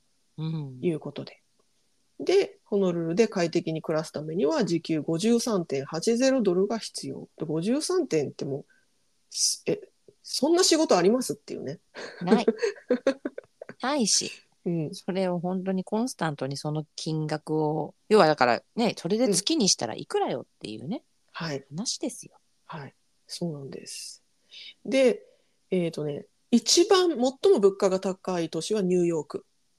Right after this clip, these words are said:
Speaker 1: うん。
Speaker 2: まあまあ、これはね、まあ、納得。で、
Speaker 1: うん。
Speaker 2: 快適に暮らすため、ニューヨークで快適に暮らすには、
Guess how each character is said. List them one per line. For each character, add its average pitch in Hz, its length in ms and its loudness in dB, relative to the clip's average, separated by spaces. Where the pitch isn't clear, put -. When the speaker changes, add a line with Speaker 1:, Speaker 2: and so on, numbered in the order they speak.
Speaker 1:
う 135 60 -12
ん。 139 400 -8
Speaker 2:
ま 170 160 -6
あ - 20 -8
ま 165 120 -4
あ、 - 20 -18
こ 208 120 0
れ 277 100 0
は 302 80 -4
ね、 339 180 -2
ま 190 80 -6
あ、 - 240 -12
納 160 140 -4
得。 - 400 -6
で、 254 260 4
Speaker 1:
う 120 80 -16
ん。 - 20 -18
Speaker 2:
快 262 220 0
適 269 220 0
に 262 120 -2
暮 247 160 2
ら 254 60 2
す - 80 -6
た 247 80 -2
め、 247 140 0
ニ 208 140 2
ュ 233 40 4
ー - 40 4
ヨ 240 100 6
ー - 20 -12
ク 190 80 0
で 165 100 -2
快 175 180 -4
適 180 200 -4
に 170 80 -4
暮 180 160 2
ら 196 80 0
す 220 120 -8
に 170 80 -6
は、 185 200 -2